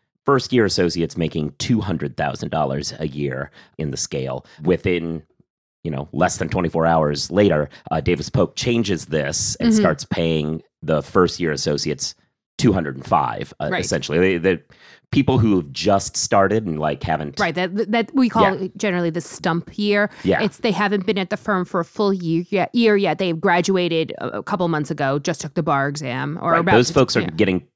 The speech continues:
Speaker 1: two oh two five,
Speaker 2: Right,
Speaker 1: but
Speaker 2: right. Which is
Speaker 1: actual
Speaker 2: actually
Speaker 1: first years,
Speaker 2: but
Speaker 1: yeah.
Speaker 2: that, that is actually something that is distinct. Generally speaking, the stump year and first years are lumped together in a
Speaker 1: Correct.
Speaker 2: single band.
Speaker 1: Mm-hmm.
Speaker 2: But for whatever reason, saving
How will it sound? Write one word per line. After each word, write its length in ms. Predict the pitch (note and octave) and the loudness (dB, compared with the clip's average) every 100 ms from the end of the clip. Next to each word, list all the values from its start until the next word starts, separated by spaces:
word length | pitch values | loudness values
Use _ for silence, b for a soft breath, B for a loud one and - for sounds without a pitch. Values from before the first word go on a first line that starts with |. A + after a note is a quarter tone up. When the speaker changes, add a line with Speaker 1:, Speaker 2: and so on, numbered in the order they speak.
| - | -4
Speaker 1:
two 180 | - F#2+ | 4 6
oh 80 | F2 | 6
two 220 | - D2 | 4 0
five, 420 | - D2 A#1+ A#1+ - | 2 0 0 -6 2
Speaker 2:
Right, 260 | G2 F2+ B B | 2 2 B B
Speaker 1:
but 60 | - | -10
Speaker 2:
right. 140 | - | -6
Which 220 | A#3+ F4+ G4+ | 2 4 4
is 80 | F#4 | 6
Speaker 1:
actual 420 | D4+ D#4 - E4 | 4 4 4 6
Speaker 2:
actually 180 | C#4 A3 | 6 4
Speaker 1:
first 320 | G#2 - - | 2 0 -6
years, 240 | C2 A#3+ | -6 -2
Speaker 2:
but 100 | D#4 | -2
Speaker 1:
yeah. 60 | - | 0
Speaker 2:
that, 220 | D4+ A#3+ | 0 2
that 120 | D4 | 2
is 80 | C4+ | 2
actually 320 | B3+ - A#3+ | 0 -2 -4
something 320 | - A3 A3 | 0 0 2
that 160 | G3+ F#3 | 2 2
is 160 | E3+ - | -2 -4
distinct. 580 | F3+ - - F#3 E3+ B B B | -6 -6 -4 -2 -2 B B B
Generally 400 | A#3 A3 G#3+ G3+ | 0 2 4 2
speaking, 460 | - A#3 G#3+ F#3 F3+ B B | 0 -2 0 0 0 B B
the 100 | F3 | -4
stump 480 | - - G#3+ G3 - | -4 -2 0 0 0
year 240 | G3 F3+ | 2 2
and 260 | - F3+ F#3 | 2 0 -2
first 340 | - F3 - | 0 0 0
years 320 | F#3 E3+ E3+ - | 0 2 2 0
are 200 | F#3 E3 | -2 0
lumped 420 | E3 E3+ C#3 - | 0 0 -2 -4
together 460 | G3 F3+ F3 F3 | -2 0 2 2
in 80 | E3+ | 4
a 40 | E3 | 4
Speaker 1:
Correct. 140 | E3+ | 2
Speaker 2:
single 340 | - F#3+ F3 E3 | 0 0 2 2
band. 560 | D3 D#3+ C3 A#2+ G#3+ - | 0 -2 -2 -2 -2 -4
Speaker 1:
Mm-hmm. 280 | G3 D#3+ | -6 -4
Speaker 2:
But 200 | C#3+ E3+ | -2 -2
for 140 | - F#3 | -2 -2
whatever 400 | F3+ E3+ E3+ E3+ | 0 2 0 0
reason, 520 | F3 E3 F3 D#3+ D#3+ | 0 0 0 0 -2
saving 640 | D#3+ G3+ F3 E3 D#3 C3 | 2 2 4 2 -2 -6